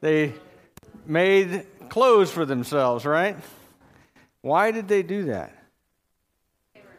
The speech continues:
They were embarrassed. They, all of a sudden, they went from naked and unashamed to naked and ashamed, so they started up Operation Fig Leaf,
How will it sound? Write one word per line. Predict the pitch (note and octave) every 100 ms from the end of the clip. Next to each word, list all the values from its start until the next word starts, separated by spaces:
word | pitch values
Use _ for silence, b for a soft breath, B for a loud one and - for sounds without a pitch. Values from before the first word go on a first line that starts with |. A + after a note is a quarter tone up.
| B B B B B -
They | D3+ D#3
were | D3+ D3+
embarrassed. | D3 D3 F#3+ A3+ F3 -
They, | E3+ F3+
all | D#3+ F3 B3
of | B3+
a | B3+
sudden, | - B3+ D4 C4 G3 F#3+ A3 C4 - - b b b b
they | F#3
went | G3 G3+ G#3
from | - F#3+ E3 D#3+
naked | F3 A3 A#3 B3 A#3+
and | G#3+ G3
unashamed | G3+ A3+ A3+ - G#3 G3+ G3+ G3+ G3+ F3
to | E3
naked | E3 G#3 G#3+ G3+
and | F#3 D#3+
ashamed, | C#3 G#3+ G#3 F3+ F#3+ F3+
so | - F3
they | D3+ D3+
started | D3+ G3 F#3
up | F#3 F3
Operation | F#3 F3+ F#3 F3+ F3 C#3+
Fig | G3+ F#3+
Leaf, | F#3+ G3+ G3